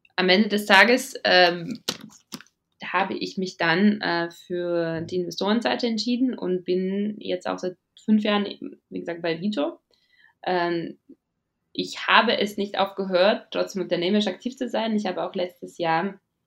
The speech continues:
äh, zusammen mit dem ehemaligen Wired-Team, äh, von dem Magazin Wired, habe ich die eins neun, äh, Denkfabrik mitgegründet. Das ist eine, also von der Vision, eine Plattform für alle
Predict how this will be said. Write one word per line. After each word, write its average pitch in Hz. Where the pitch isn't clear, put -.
äh, 170
zusammen 175
mit 185
dem 175
ehemaligen 175
Wired-Team, 226
äh, 175
von 180
dem 175
Magazin 180
Wired, 208
habe 190
ich 185
die 185
eins 185
neun, 202
äh, -
Denkfabrik 247
mitgegründet. 226
Das 190
ist 180
eine, 180
also 170
von 185
der 175
Vision, 170
eine 190
Plattform 180
für 180
alle 196